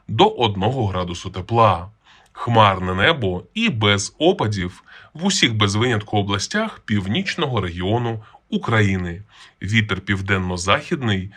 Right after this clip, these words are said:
сім-дванадцять метрів за секунду. Південь.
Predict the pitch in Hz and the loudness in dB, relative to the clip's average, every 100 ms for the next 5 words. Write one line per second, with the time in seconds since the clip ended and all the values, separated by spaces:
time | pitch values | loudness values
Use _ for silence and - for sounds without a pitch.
0 | - - - - 185 240 156 107 95 92 | -20 -10 -6 0 0 0 0 0 2 2
1 | - 170 - 95 92 98 95 95 _ 101 | 0 -4 -2 -4 -4 -4 -6 -6 _ -6
2 | 98 147 - 98 - 90 87 85 85 82 | 0 0 0 -6 -6 -6 -6 -8 -10 -14
3 | - _ _ _ _ _ _ _ - - | -20 _ _ _ _ _ _ _ -20 -20
4 | - _ - 135 127 95 95 85 87 | -20 _ 0 4 4 2 -4 -4 -6